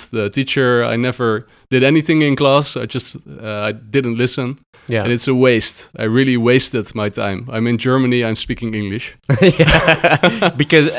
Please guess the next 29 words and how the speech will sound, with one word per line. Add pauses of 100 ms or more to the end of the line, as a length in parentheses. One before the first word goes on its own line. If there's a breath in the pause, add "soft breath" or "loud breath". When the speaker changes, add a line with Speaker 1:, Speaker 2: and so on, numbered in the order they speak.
(120)
Speaker 2:
even
though
you
had
German
in
school,
yeah,
that,
Speaker 1:
Yeah.
Speaker 2:
that
happens.
Speaker 1:
Which
is
Speaker 2:
<laughs>
Speaker 1:
crazy.
I've
been
listening
to
it
all
along,
but,
but
I
wasn't
really
listening.